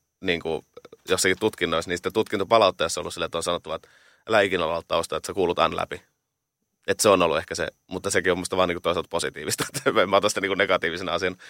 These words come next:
Mut se jotenkin, että en mä koskaan niinku, en mä koskaan myöskään ehkä ajatellut asiaa noin, että mä oon vaan tietenkin silleen niinku aina halunnut vaan tehdä sitä, mitä mä teen ja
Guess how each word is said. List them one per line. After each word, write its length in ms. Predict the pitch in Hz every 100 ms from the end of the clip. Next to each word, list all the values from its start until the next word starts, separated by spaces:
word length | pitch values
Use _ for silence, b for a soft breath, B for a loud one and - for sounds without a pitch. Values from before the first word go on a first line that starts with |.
| B B B B
Mut 160 | 113
se 160 | - 127
jotenkin, 280 | 135 135 131
että 240 | 127 120 - -
en 80 |
mä 120 | 147 147
koskaan 360 | 135 - 131
niinku, 280 | 127 120 113 - _ _ _ _ _ b b b -
en 40 |
mä 80 | 180
koskaan 280 | 175 170 165
myöskään 220 | 160 156
ehkä 220 | - 156
ajatellut 320 | 131 85 85
asiaa 300 | 73 90 82
noin, 220 | 82 87
että 140 | 82 110
mä 40 |
oon 80 | 117
vaan 100 | 120
tietenkin 180 | 120 117
silleen 160 | 117
niinku 140 | 113 110
aina 200 | 113 107
halunnut 340 | - 110 95 95
vaan 140 | 92
tehdä 220 | 101 95
sitä, 140 | 90 85
mitä 140 | 85
mä 100 | 87
teen 260 | 98 92
ja 120 | 87